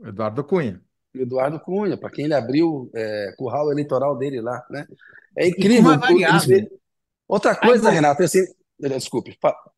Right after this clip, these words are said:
Speaker 3: mas
Speaker 2: vai lá,
Speaker 3: pode,
Speaker 2: por
Speaker 3: termina,
Speaker 2: favor, você.
Speaker 3: termina o raciocínio,
Speaker 2: Não,
Speaker 3: Antônio.
Speaker 2: assim, eles começaram, "Olha, sua família da Marielle não queria a federalização, eles estão querendo culpar o Bolsonaro."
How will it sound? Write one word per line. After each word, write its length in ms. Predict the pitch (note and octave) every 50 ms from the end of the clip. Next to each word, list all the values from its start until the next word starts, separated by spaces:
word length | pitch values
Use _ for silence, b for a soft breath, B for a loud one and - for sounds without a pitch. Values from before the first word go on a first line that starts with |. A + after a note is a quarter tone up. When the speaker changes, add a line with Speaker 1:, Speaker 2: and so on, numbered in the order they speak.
| -
Speaker 3:
mas 80 | D3+ D#3+
Speaker 2:
vai 80 | C3+ A#2
lá, 80 | -
Speaker 3:
pode, 100 | - -
Speaker 2:
por 60 | -
Speaker 3:
termina, 240 | - F#3 E3 F#3 F3+
Speaker 2:
favor, 200 | C#3+ B2+ B2+ B2
você. 160 | - - -
Speaker 3:
termina 240 | - D#3 E3+ F3+ F3
o 40 | D#3
raciocínio, 500 | D#3 C#3 - D#3+ C#3 - D3 B2+ A2+ A2
Speaker 2:
Não, 80 | G#2+ -
Speaker 3:
Antônio. 200 | - G#4+ C#4 F#3+
Speaker 2:
assim, 400 | F#3+ - A3+ F#3+ D#3+ B2+ - -
eles 160 | - F#3 F#3+ -
começaram, 480 | - A3+ A3 G3 F3+ - F#3+ F3+ G3
"Olha, 220 | A#3 C4 B3+ A3+ F3+
sua 180 | - A3 F#3+
família 320 | F3 G3 F#3+ G#3+ A3 A3+ G#3
da 100 | G#3 G3
Marielle 460 | G3 F3+ E3+ D#3 D3+ D#3 F3 F#3+ G3+
não 120 | G#3 G3+
queria 320 | G3+ - F3+ E3 F3+ G3 E3+
a 60 | -
federalização, 1080 | - F3+ D#3+ E3+ D#3 D#3+ D#3 D#3 D3 C3 C#3+ - - - - E3+ F#3 F#3+ F3 C#3 A2 F#2+ _ _ _
eles 80 | - C#3
estão 140 | - G3 F3+
querendo 240 | - F3+ F#3 F3+ D3+
culpar 320 | F3+ F3 D3+ - E3+ E3+
o 140 | E3 D3+ C#3
Bolsonaro." 560 | D#3 D#3+ D#3 - D3 C#3 C#3 C3+ C3 B2 A#2